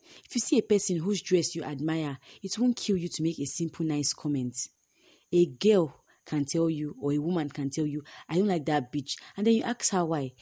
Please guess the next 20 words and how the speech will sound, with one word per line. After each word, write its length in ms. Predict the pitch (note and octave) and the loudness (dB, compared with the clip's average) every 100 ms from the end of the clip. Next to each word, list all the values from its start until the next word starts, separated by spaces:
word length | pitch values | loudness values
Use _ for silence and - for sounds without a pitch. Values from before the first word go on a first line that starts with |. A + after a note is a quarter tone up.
| - | -20
She'll 200 | - - | -12 -2
be 80 | E3+ | 0
like, 320 | E3 D#3 - _ _ _ _ - | 0 -2 -8 _ _ _ _ -10
"I 60 | |
think 220 | E3+ A#3 | -2 -2
she's 180 | - C3 | -2 -6
a 60 | C#3 | -2
snob, 500 | - - D#3+ D3 B2+ - - | 2 2 2 0 -2 -10 -14
and 260 | D3+ D#3 D#3 | -4 -2 -2
she 480 | - - - E3 E3+ - | -2 -2 -2 -4 -6 -6
has 240 | D#3 D3+ | -4 -2
not 100 | F#3 | 0
even 180 | F#3+ D#3+ | 0 -2
tried 260 | - D#3 C#3+ | -4 -4 -4
to 80 | |
talk 160 | - D3 | -6 -6
to 80 | - | -4
that 160 | C#3 - | -6 -2
person 300 | C#3 - C3+ | -2 0 -2
before." 420 | B2+ - C#3+ | -4 -2 -2